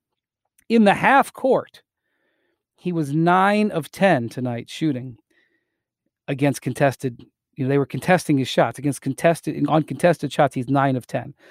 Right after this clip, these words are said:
That's the difference between this series being two two and three one. And the Celtics are gonna go back and they're gonna hang their head and they're gonna try to figure out what happened.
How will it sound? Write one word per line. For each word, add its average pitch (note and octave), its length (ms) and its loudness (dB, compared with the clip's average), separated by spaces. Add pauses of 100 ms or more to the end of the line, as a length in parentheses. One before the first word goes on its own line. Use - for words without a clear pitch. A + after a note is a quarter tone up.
(560)
That's G#3 320 4
the C4+ 80 0
difference A#3 380 2
between F3+ 300 0
this F3 140 0
series D#3 340 -2
being C#3+ 220 2
two D#3 200 -4
two D3 220 -4
and B2+ 100 -4
three C3+ 180 -6
one. A#2+ 260 -8 (760)
And D#3 200 2
the D3 320 2
Celtics A3 420 2
are G#3+ 60 4
gonna F#3 180 2
go F3+ 180 4
back E3 340 4
and C#3+ 120 -2
they're C3+ 80 -2
gonna C3 200 -4
hang E3+ 200 2
their E3 160 2
head D#3 200 4
and C#3 80 -2
they're C3 80 -2
gonna B2+ 160 -4
try C#3+ 160 -2
to C3 80 -4
figure E3 280 -2
out D#3+ 100 2
what D3+ 120 -2
happened. C#3+ 440 0